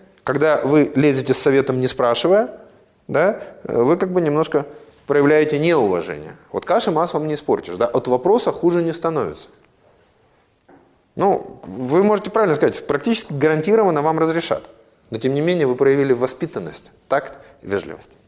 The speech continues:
Еще раз говорю, репутация воспитанного человека еще никому не вредила. С воспитанным человеком приятно общаться. С воспитанным человеком интересно обсудить какой-то вопрос. Помните, мы говорили, очень важно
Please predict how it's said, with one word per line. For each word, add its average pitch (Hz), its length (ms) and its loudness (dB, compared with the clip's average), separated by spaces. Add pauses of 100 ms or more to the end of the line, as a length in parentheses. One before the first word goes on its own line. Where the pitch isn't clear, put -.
(680)
Еще - 140 -4
раз 123 100 0
говорю, 98 160 0
репутация 110 420 -2
воспитанного 107 500 -6
человека 127 380 -2
еще 107 160 -8
никому 104 300 -10
не 101 80 -12
вредила. 90 340 -10 (2000)
С - 80 -4
воспитанным 131 480 -2
человеком 147 280 -2
приятно 107 380 -2
общаться. - 380 -6 (340)
С - 120 -8
воспитанным 143 400 -4
человеком 95 320 -6
интересно 104 340 -2
обсудить 92 340 -6
какой-то - 340 -10
вопрос. 90 460 -10 (840)
Помните, 175 260 0
мы 127 40 -2
говорили, 110 220 0
очень 110 160 -4
важно 143 320 -2